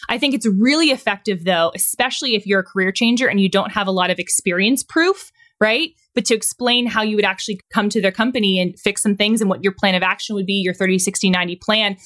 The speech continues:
I think it's really effective to prove that you are capable of doing the job. So I think it depends on your own situation, but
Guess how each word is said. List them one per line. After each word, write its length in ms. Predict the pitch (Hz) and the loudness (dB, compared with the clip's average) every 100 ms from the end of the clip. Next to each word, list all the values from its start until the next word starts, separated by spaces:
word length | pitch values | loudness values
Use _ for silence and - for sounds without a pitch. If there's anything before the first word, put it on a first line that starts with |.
| - - | -12 -2
I 40 | |
think 140 | 294 | 0
it's 100 | 302 220 | 0 0
really 320 | 190 233 240 | 2 2 2
effective 520 | 208 190 190 220 190 | -2 -4 -2 -2 -2
to 100 | - | -4
prove 560 | - - 226 233 220 175 | -6 -2 2 2 2 0
that 140 | 190 | -2
you 100 | 190 | 0
are 60 | 196 | -2
capable 540 | 190 208 190 185 180 | 0 -2 -2 0 0
of 100 | 175 | 0
doing 300 | 160 170 170 | 0 0 0
the 80 | 170 | -2
job. 380 | 165 165 156 - | 0 0 0 0
So 300 | - 220 202 190 - - | 0 0 0 -6 -18 -6
I 80 | 254 | -4
think 120 | 330 | -2
it 40 | 302 | -2
depends 260 | 262 254 | 0 2
on 140 | 233 196 | 2 2
your 260 | 190 208 | 2 2
own 180 | 196 196 | 0 0
situation, 680 | 196 190 180 180 190 285 269 | -2 -2 0 2 2 2 2
but 200 | 202 190 | 2 -2